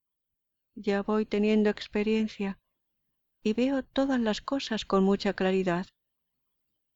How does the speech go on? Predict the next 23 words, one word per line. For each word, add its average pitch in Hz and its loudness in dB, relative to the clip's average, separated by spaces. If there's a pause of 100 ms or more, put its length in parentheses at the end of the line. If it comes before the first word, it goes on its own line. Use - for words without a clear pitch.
(1000)
Para 185 0
alabar 185 0
a 202 0
Dios 220 0 (260)
y 208 0
honrarle, 208 0 (800)
me 226 4
parece 254 0
a 226 4
mí 247 4
que 214 2
antes 226 2
que 208 -4
pasarnos 208 2
la 196 2
vida 202 4
metidas 190 0
en 196 2
las 190 0
iglesias, 208 0 (1040)
debemos 208 2
las 208 0
plumas 226 0